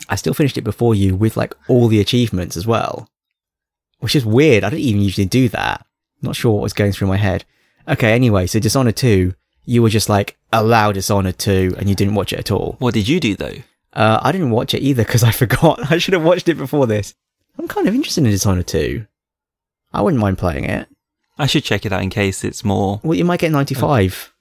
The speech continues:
Speaker 1: so then you'll have to. On Metacritic, to be clear. I mean, maybe Microcritic will give it ninety-five as well. We'll see.
Speaker 2: Yeah, but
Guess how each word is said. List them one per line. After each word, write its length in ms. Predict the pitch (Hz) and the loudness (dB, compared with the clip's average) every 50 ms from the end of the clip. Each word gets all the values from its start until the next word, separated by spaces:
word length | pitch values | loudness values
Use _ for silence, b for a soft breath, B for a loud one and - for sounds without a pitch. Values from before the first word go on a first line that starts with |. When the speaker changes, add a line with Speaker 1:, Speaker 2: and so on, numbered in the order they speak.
| _ _ _ _ _ | _ _ _ _ _
Speaker 1:
so 240 | - - 127 120 117 113 | -6 -4 0 0 0 2
then 100 | 120 123 | 0 0
you'll 80 | 123 120 123 | 0 0 -2
have 120 | 135 - | -4 -4
to. 260 | - - - 117 110 117 - _ _ _ - | -4 -6 -4 -4 -6 -8 -12 _ _ _ -2
On 160 | - 117 117 | 2 2 4
Metacritic, 680 | 120 120 - - - - - - - - - - - - _ _ _ _ _ _ _ _ _ | 4 2 0 -4 -8 -6 -8 -6 -6 -6 -8 -8 -10 -18 _ _ _ _ _ _ _ _ _
to 60 | - | -8
be 100 | 104 101 - | -8 -8 -6
clear. 220 | - - - - - _ _ _ _ _ _ _ _ _ _ _ _ _ _ _ _ _ _ _ _ _ _ _ - | -6 -6 -8 -8 -12 _ _ _ _ _ _ _ _ _ _ _ _ _ _ _ _ _ _ _ _ _ _ _ -6
I 80 | - 104 | -6 -4
mean, 260 | - 85 95 90 117 123 | -4 -4 -4 -2 0 0
maybe 180 | 123 120 117 | 0 0 0
Microcritic 640 | 110 107 113 123 - - 117 - 104 95 - - - | 0 2 2 0 0 -4 -6 -6 -6 -6 -6 -10 -12
will 80 | - 80 | -10 -6
give 140 | - 92 | -4 -4
it 80 | 90 95 | -4 -2
ninety-five 420 | 87 92 87 - - - 92 90 | -6 -6 -6 -6 -6 -4 -4 -4
as 100 | - - | -6 -6
well. 220 | 107 107 113 107 87 | -4 -4 -4 -4 -4
We'll 120 | 95 - | -6 -8
see. 300 | 101 - - 90 - 127 - _ _ _ _ | -8 -8 -8 -8 -8 -10 -14 _ _ _ _
Speaker 2:
Yeah, 200 | - - 101 107 | -14 -12 -12 -8
but 200 | - 113 101 - | -4 -4 -6 -4